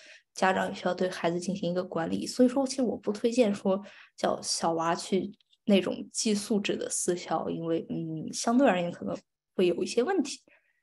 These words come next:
那每个私校网站都可以看到学校侧重哪方面，想知道如何找到适合自己，哎，可以啊。其实，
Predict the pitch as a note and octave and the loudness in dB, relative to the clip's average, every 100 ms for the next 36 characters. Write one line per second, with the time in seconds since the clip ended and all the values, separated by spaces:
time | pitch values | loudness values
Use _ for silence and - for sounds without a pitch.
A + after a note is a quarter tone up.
0 | _ _ _ _ _ C4+ A3 F#3 - - | _ _ _ _ _ 4 6 4 0 0
1 | A3 G3+ G3 - - C#4+ C4 F#3+ F#3+ - | 2 2 0 -2 -2 -2 0 0 0 -6
2 | - G3+ G#3 C4+ C4+ C4+ B3+ - - B3+ | -6 -8 0 2 2 -2 -6 -6 -4 -2
3 | A#3 G3+ - - G#3 A3 G#3 - A3+ A3+ | -2 -4 -6 -6 -2 -2 -2 -2 0 0
4 | G3 G3+ - A3+ B3 C4+ A#3+ - - - | -2 -2 -6 -4 0 0 -2 -4 -8 -8
5 | G#3 G3+ - C4 B3+ - G3 G3+ - C4 | -10 -8 -8 0 0 2 -2 -2 0 -2
6 | C4+ - - G3 G3+ - D4 - F#3+ G3+ | -2 -6 -4 -4 -4 -4 -6 0 0 2
7 | C4 - - _ G#3+ G#3 G3+ - - - | -2 -4 -14 _ 0 0 -2 -10 -20 -20
8 | - _ - E4 C4 - - - C4 D#4+ | -20 _ 0 2 2 -2 -6 -4 -2 0
9 | E4 | 0